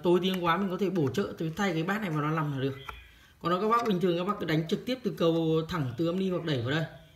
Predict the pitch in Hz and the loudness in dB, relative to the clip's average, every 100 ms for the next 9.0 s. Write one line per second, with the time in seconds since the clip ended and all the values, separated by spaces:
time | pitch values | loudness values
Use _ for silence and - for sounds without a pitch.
0 | - - - 131 139 156 - - 175 170 | -20 -20 -8 -4 -2 -4 -8 -4 -2 0
1 | 160 165 156 151 147 156 127 160 202 202 | 0 0 2 2 2 0 0 2 4 2
2 | - - - - - - - - - - | -2 -14 -16 -16 -16 -20 -20 -20 -12 -4
3 | 151 185 196 208 202 165 175 202 202 190 | -2 0 0 2 2 2 2 2 2 2
4 | 165 165 156 170 156 156 135 160 185 180 | 2 0 -2 -2 2 0 0 0 -2 0
5 | 175 156 160 151 147 147 175 202 - 143 | 0 0 2 2 0 -2 -2 -2 -2 -2
6 | 143 185 175 160 160 180 190 185 180 - | -2 -2 0 0 0 0 -2 -4 -6 -6
7 | 226 208 190 175 160 - - - 202 214 | -6 -2 -2 -4 -8 -16 -20 -4 0 2
8 | 185 160 165 131 196 190 190 175 214 | 0 2 0 2 4 4 2 0 0